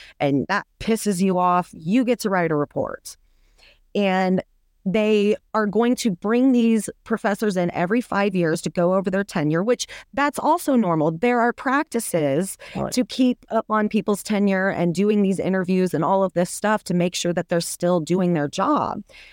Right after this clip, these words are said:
Speaker 1: But this would add in an extra layer, and they would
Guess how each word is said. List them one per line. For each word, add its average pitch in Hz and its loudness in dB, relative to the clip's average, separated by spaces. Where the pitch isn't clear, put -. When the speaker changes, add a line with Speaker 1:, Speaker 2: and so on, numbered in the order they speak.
Speaker 1:
But 214 -2
this 285 -2
would 262 -2
add 202 0
in 185 2
an 170 0
extra 170 -4
layer, 147 0
and 180 0
they 214 2
would 214 0